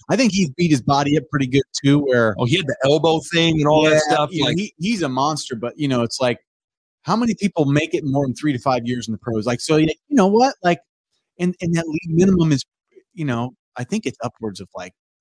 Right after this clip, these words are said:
Speaker 1: half a million to
Speaker 2: Right. I don't know what it is
Speaker 1: seven hundred.
Speaker 2: now,
Speaker 1: I,
Speaker 2: but
Speaker 1: it
Speaker 2: shit,
Speaker 1: used to be three
Speaker 2: But that's the difference.
Speaker 1: three hundred something.
Speaker 2: You
Speaker 1: Now it's,
Speaker 2: know,
Speaker 1: like, seven hundred something.
Speaker 2: Yeah, you, I mean, it,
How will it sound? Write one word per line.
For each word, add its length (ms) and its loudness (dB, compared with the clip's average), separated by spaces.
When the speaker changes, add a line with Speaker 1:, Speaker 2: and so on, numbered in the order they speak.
Speaker 1:
half 220 -8
a 60 -6
million 380 0
to 100 -10
Speaker 2:
Right. 280 0
I 40 2
don't 140 0
know 40 0
what 160 4
it 80 2
is 80 2
Speaker 1:
seven 220 0
hundred. 60 -2
Speaker 2:
now, 40 -2
Speaker 1:
I, 60 -6
Speaker 2:
but 120 0
Speaker 1:
it 40 0
Speaker 2:
shit, 180 2
Speaker 1:
used 240 0
to 60 -14
be 260 2
three 260 6
Speaker 2:
But 100 2
that's 260 2
the 80 -8
difference. 260 2
Speaker 1:
three 200 6
hundred 300 0
something. 240 0
Speaker 2:
You 60 2
Speaker 1:
Now 80 4
it's, 80 4
Speaker 2:
know, 80 2
Speaker 1:
like, 160 0
seven 760 -10
hundred 260 -14
something. 180 -16
Speaker 2:
Yeah, 200 2
you, 220 4
I 40 -6
mean, 220 0
it, 200 -2